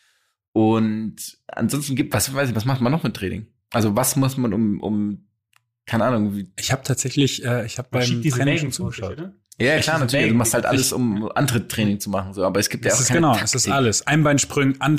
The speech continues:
Speaker 2: Einbeinsprünge,
Speaker 1: Genau, ja, ja.
Speaker 2: Antritte.
Speaker 1: Aber es gibt
Speaker 2: Ja,
Speaker 1: ja keine
Speaker 2: Lauftechnik
Speaker 1: Taktik.
Speaker 2: logischerweise auch und so.
Speaker 1: Oder?
Speaker 2: Ja.
Speaker 1: Also es gibt ja keine Taktik. Die
Speaker 2: Das
Speaker 1: Taktik
Speaker 2: ist
Speaker 1: ist, lauf so schnell wie möglich für eine Sekunde.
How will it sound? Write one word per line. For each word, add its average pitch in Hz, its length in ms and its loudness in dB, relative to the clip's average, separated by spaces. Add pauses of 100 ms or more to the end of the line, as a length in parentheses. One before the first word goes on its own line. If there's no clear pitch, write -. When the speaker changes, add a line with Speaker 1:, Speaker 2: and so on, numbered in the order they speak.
(120)
Speaker 2:
Einbeinsprünge, 139 540 2
Speaker 1:
Genau, 120 120 4
ja, 123 140 0
ja. 123 60 0
Speaker 2:
Antritte. 117 500 -2 (300)
Speaker 1:
Aber - 100 -4
es 110 60 0
gibt 120 80 4
Speaker 2:
Ja, 180 60 2
Speaker 1:
ja 175 60 2
keine 139 120 4
Speaker 2:
Lauftechnik 127 480 2
Speaker 1:
Taktik. 113 120 0
Speaker 2:
logischerweise 110 640 2
auch 107 200 -4
und 107 100 -4
so. 101 180 -4 (260)
Speaker 1:
Oder? 160 340 0 (160)
Speaker 2:
Ja. 110 180 -14
Speaker 1:
Also 117 180 0
es 113 100 -2
gibt 170 120 -2
ja 127 60 2
keine 123 140 2
Taktik. 127 260 -2
Die 107 40 0
Speaker 2:
Das - 80 0
Speaker 1:
Taktik 127 240 2
Speaker 2:
ist - 60 0
Speaker 1:
ist, - 120 -2
lauf 127 180 2
so 143 80 0
schnell 139 160 0
wie 135 40 4
möglich 139 240 0
für - 140 0
eine 113 160 0
Sekunde. 113 320 -4